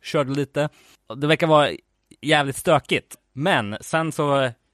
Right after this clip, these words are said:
kontroversen låg ju i att dels det var så jävla mycket folk och dels att, eh, premissen för den här spelningen var någon slags nine eleven fundraiser som, som det egentligen då skulle ha gått under. Varför man nu skulle vilja göra en nine eleven fundraiser i april, men,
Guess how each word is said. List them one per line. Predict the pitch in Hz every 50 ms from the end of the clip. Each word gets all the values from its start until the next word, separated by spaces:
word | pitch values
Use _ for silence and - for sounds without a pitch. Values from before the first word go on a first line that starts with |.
| _ _ _
kontroversen | - 165 143 - 156 170 185 - - - 151 147
låg | 143 139 131 120
ju | 120 117 117
i | 117
att | 113 113 -
dels | 117 120 180 185 143 113 104 - - - -
det | 113 110 131
var | 120 120 113
så | - 117
jävla | 113 117 113 107 101 101 101
mycket | 98 92 - 101
folk | - 185 208 226 254 - _ - - _ - - - - _ _
och | 151 151
dels | 120 123 180 233 214 160 135 123 - -
att, | - 127 127 - - _ -
eh, | 143 127
premissen | - - - 165 165 202 233 - - - 208 170
för | - -
den | 139 127 127
här | 120 110
spelningen | - - - 127 120 107 107 113 113 110 107 107
var | 107 117 110 104 104 104
någon | 113 113 107
slags | - 120 107 -
nine | 120 123 131 143 139 131 131 131 131 135 143
eleven | 143 139 156 170 147 131 117 113 127 120 120 113
fundraiser | - - - 139 127 123 123 120 127 160 214 226 202 175 - - - 107 95 98
som, | 95 - - 110 104 101 98 - - - - _ _
som | - 151 143
det | 143 143
egentligen | 143 170 175 160 - - 139 123 120
då | 113 110 110 107 101 - _ _ _ _ _ _ _ _ _ _ _
skulle | - - - 127 127 131
ha | 143
gått | 139 131 196 175 - - _
under. | - 117 107 95 98 95 101 101
Varför | 104 139 135 127 - 135
man | 131 123
nu | 131 131
skulle | - - 131 127
vilja | 120 120 117
göra | 113 110 110
en | 107 107
nine | 113 113 110 113
eleven | 113 120 113 107 95 104 101 98
fundraiser | - - 143 139 127 117 117 113 110 - - 110
i | 110
april, | 104 - - 196 156 120 113
men, | 117 123 117